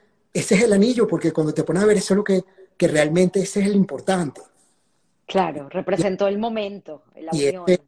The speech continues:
Speaker 1: todavía hoy en día es su anillo de compromiso.
Speaker 2: Te casas con María y de una forma muy particular, porque te casas... Eh, en una sinagoga, bueno, no, en una sinagoga, bajo el precepto judaí-,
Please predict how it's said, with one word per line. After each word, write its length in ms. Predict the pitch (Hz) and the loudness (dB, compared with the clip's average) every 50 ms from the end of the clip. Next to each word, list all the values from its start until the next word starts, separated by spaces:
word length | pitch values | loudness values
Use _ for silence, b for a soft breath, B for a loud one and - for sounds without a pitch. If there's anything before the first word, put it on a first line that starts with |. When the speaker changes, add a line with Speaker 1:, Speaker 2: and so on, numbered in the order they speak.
| _ _ | _ _
Speaker 1:
todavía 440 | - - 147 147 143 147 147 151 160 | -8 -4 -2 -2 -2 0 2 2 4
hoy 160 | 170 175 180 | 4 4 4
en 100 | 180 180 | 2 2
día 200 | 160 170 175 175 | 0 0 0 0
es 80 | 185 - | -2 -4
su 140 | - - | -4 -4
anillo 440 | 170 - - 156 151 - - 156 147 | -4 -4 -6 -8 -8 -8 -8 -10 -10
de 140 | - - 165 | -10 -8 -8
compromiso. 640 | - 165 147 - 127 117 117 127 120 - - - _ _ _ _ _ _ _ _ _ _ _ _ _ _ _ | -8 -8 -8 -10 -14 -20 -20 -20 -20 -18 -20 -20 _ _ _ _ _ _ _ _ _ _ _ _ _ _ _
Speaker 2:
Te 180 | - 220 - | -8 -8 -6
casas 400 | - 262 254 247 254 - 311 311 | -4 -6 -6 -6 -8 -12 -16 -20
con 180 | _ - 339 285 | _ -20 -20 -20
María 420 | 277 233 220 233 240 240 247 262 277 302 - _ _ | -20 -20 -20 -20 -20 -18 -16 -16 -16 -18 -20 _ _
y 460 | - 220 202 202 202 202 196 185 - _ | -20 -20 -20 -20 -20 -20 -20 -20 -20 _
de 160 | 185 180 208 | -18 -16 -14
una 220 | 190 180 190 220 | -14 -12 -12 -14
forma 320 | 185 - 254 240 240 254 247 | -12 -12 -14 -14 -12 -12 -12
muy 180 | 226 240 233 | -12 -14 -14
particular, 760 | 226 - 240 247 - 226 185 _ 170 170 175 202 190 160 151 - | -12 -14 -14 -14 -16 -18 -18 _ -12 -8 -8 -6 -8 -8 -12 -16
porque 300 | _ 170 160 147 - 170 | _ -18 -20 -16 -14 -14
te 180 | 160 - 175 165 | -12 -12 -12 -10
casas... 560 | - - 190 180 180 - - 214 214 233 - - _ _ _ _ _ _ _ _ _ _ _ _ _ _ _ _ | -6 -4 -4 -4 -4 -6 -6 -4 -4 -4 -6 -10 _ _ _ _ _ _ _ _ _ _ _ _ _ _ _ _
Eh, 420 | - 180 170 165 165 165 170 165 - - | -12 -10 -10 -10 -10 -10 -10 -10 -10 -10
en 140 | 196 190 | -8 -8
una 160 | 196 220 247 269 | -4 -4 -4 -6
sinagoga, 680 | - 294 262 233 226 196 233 240 247 240 269 302 359 349 | -6 -6 -6 -6 -6 -8 -10 -12 -12 -12 -14 -14 -14 -14
bueno, 200 | 277 208 202 190 | -14 -14 -14 -12
no, 160 | 185 185 190 190 | -12 -12 -12 -12
en 80 | 185 | -12
una 160 | 208 233 262 | -14 -14 -16
sinagoga, 420 | 262 - 233 190 165 185 170 156 160 | -16 -16 -16 -16 -14 -14 -12 -12 -12
bajo 320 | 160 165 160 - - 175 | -12 -14 -14 -14 -14 -12
el 280 | 175 165 160 160 156 - | -12 -12 -14 -14 -16 -16
precepto 520 | - 170 170 - - 190 185 _ - 233 196 | -16 -16 -14 -12 -12 -12 -12 _ -12 -12 -10
judaí-, 500 | 220 214 190 180 160 175 196 202 185 | -8 -8 -8 -8 -8 -8 -10 -12 -14